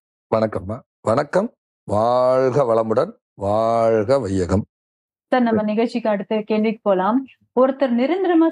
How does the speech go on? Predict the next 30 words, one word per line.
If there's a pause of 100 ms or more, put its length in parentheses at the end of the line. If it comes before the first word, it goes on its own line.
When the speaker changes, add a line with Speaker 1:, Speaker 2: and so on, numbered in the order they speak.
Speaker 2:
சந்தோஷமா
இருக்க
முடியுமா?
அந்த
மாதிரி
ஜாதகம்
ஏதாவது
நீங்க
இது
வரைக்கும்
பார்த்திருக்கீங்களா?
அதை
பத்தி
சொல்லுங்க.
Speaker 1:
ரொம்ப
ரேரா
பார்த்திருக்கேன்.
Speaker 2:
ஓகே. (440)
Speaker 1:
ரொம்ப
ரேரா
அவங்க
கஷ்டமே
படாம
Speaker 2:
ம்.
Speaker 1:
கடைசி
வரைக்கும்,
அது
அவங்களுடைய
பாக்கியம். (240)
Speaker 2:
பாக்கியம்.